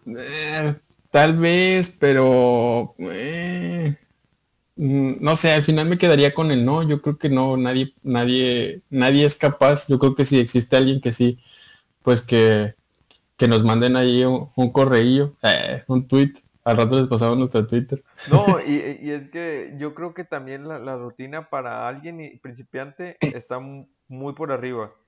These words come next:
Speaker 2: y por a-, para alguien experto, para alguien que ya tiene mucho entrenando, también les, le queda corta, este,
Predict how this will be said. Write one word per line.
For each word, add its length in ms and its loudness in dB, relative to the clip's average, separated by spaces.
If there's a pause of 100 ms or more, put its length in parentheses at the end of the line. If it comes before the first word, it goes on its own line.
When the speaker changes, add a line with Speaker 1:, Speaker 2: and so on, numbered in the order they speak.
(160)
Speaker 2:
y 120 -14
por 220 -6
a-, 500 -6
para 180 -8
alguien 300 -12
experto, 720 -12 (320)
para 300 -8
alguien 260 -14
que 100 -18
ya 160 -14
tiene 200 -16
mucho 260 -20
entrenando, 640 -16 (440)
también 440 -10
les, 160 -10
le 240 -8
queda 280 -8
corta, 400 -10 (260)
este, 920 -16